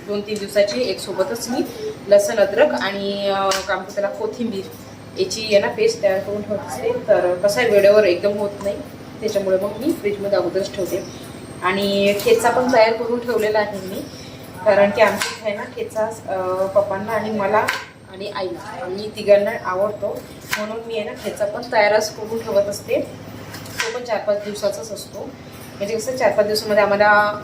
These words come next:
आमच्या तिघांची जर भाजी करायची असते ना, तर मी आमची तिघांची भाजी ठेचा, म्हणजे हिरवी मिरचीचा जो, अ, पेस्ट असतो ना, ते, अ, त्याला आमच्याकडे म्हणजे विदर्भामध्ये ठेचा म्हणतात, तर ते आम्ही भाजी मी ठेचामध्ये बनवत असते.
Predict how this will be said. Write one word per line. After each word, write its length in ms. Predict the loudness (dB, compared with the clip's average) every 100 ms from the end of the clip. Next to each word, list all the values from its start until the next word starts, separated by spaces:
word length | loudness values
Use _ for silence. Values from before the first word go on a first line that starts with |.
| 0
आमच्या 280 | 2 2
तिघांची 320 | 4 4 4 6
जर 120 | 6
भाजी 240 | 6 0
करायची 320 | 0 0 0
असते 200 | -4 -4
ना, 120 | -8 -8 -8
तर 120 | -4 -2
मी 340 | 0 0 0
आमची 480 | -2 -2 0 4 4
तिघांची 300 | 6 4 4
भाजी 280 | -2 2 2
ठेचा, 340 | 2 0 0 0 -2 -8 -14 -10
म्हणजे 180 | 0
हिरवी 240 | 2 2 2
मिरचीचा 340 | 2 4 6
जो, 160 | 6 4 4
अ, 140 | 6 8
पेस्ट 300 | 8 4 2
असतो 200 | -4 -6
ना, 60 | -12 -8
ते, 60 |
अ, 120 | 0 2 4 2 -2 -4
त्याला 160 | 0 0
आमच्याकडे 440 | -2 -4 -4 -4
म्हणजे 260 | -6 -6 -4
विदर्भामध्ये 720 | 0 0 2 4 4 4 2 0 -10 -12 -2
ठेचा 220 | 4 4
म्हणतात, 320 | 4 -2 4
तर 100 | 4
ते 400 | 6 6 6 4 -2
आम्ही 560 | -4 -2 4 6 6
भाजी 340 | 6 2 0 -2
मी 120 | -2
ठेचामध्ये 520 | -2 0 2 2 4
बनवत 320 | 2 2 -4
असते. 260 | -10 -10